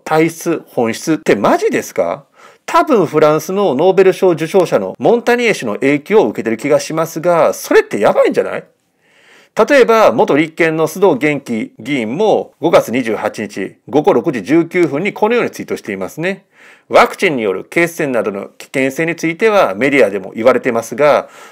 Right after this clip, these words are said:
ノーベル賞受賞者のモンタニエ博士がこのように警告しています。ワクチン接種に躊躇しそうなご意見ですが、皆さんどう思いますか？そして問題のモンタニエ博士の話としては、ワクチンが致死性の高い変異型の発生を助長するという記事ですが、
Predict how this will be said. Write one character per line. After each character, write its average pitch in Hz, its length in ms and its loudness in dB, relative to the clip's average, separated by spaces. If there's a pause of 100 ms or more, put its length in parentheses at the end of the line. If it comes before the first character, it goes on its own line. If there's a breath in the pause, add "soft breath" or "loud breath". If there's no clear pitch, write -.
(120)
ノ 180 140 6
ー 269 80 6
ベ 277 100 2
ル 277 80 2
賞 208 140 4
受 120 180 -2
賞 151 180 0
者 113 140 -6
の 95 100 -8
モ 139 220 0
ン 208 80 -6
タ 208 80 0
ニ 190 100 -2
エ 120 60 0
博 131 240 -2
士 156 120 -6
が 170 160 0
こ - 160 0
の 233 60 2
よ 254 80 0
う - 40 0
に 110 60 -4
警 104 180 -2
告 - 180 -14
し - 40 -18
て 98 120 -8
い - 20 -6
ま 90 140 -12
す。 - 160 -20 (380 loud breath)
ワ 135 180 6
ク - 80 -16
チ 190 120 0
ン 180 60 0
接 180 260 0
種 - 140 -4
に 196 80 -6
躊 254 200 0
躇 233 120 0
し - 80 -2
そ 233 140 0
う 214 40 0
な 160 60 0
ご 110 160 2
意 131 60 -2
見 113 160 -2
で 107 80 -6
す 151 120 -10
が、 156 360 0 (200 soft breath)
皆 135 220 2
さ 92 140 -2
ん 90 100 -10
ど 117 140 2
う - 20 4
思 160 180 0
い 143 40 -2
ま 139 120 -2
す - 140 -12
か？ 127 240 -4
そ 240 200 2
し 247 60 -6
て 285 100 0
問 254 200 2
題 240 180 2
の 233 220 2
モ 139 160 0
ン 175 80 -4
タ 175 120 2
ニ 170 100 -2
エ 156 40 0
博 151 240 -2
士 - 120 -6
の 101 60 -6
話 117 260 -6
と 104 100 -8
し - 60 -14
て 180 100 -4
は、 202 360 0 (500 loud breath)
ワ 165 160 6
ク - 100 -10
チ 135 160 -6
ン 110 80 -6
が 95 300 0
致 175 140 -4
死 - 100 -6
性 202 160 -2
の 208 100 0
高 220 300 0
い 151 100 0
変 208 280 0
異 214 40 -4
型 214 180 -2
の 208 80 0
発 196 260 -2
生 220 80 0
を 190 120 2
助 202 140 -6
長 113 200 0
す 131 140 -6
る 135 160 -4
と 294 200 -4
い 277 120 0
う 269 60 -4
記 254 160 -4
事 165 100 -10
で 123 100 0
す 104 180 -12
が、 110 560 2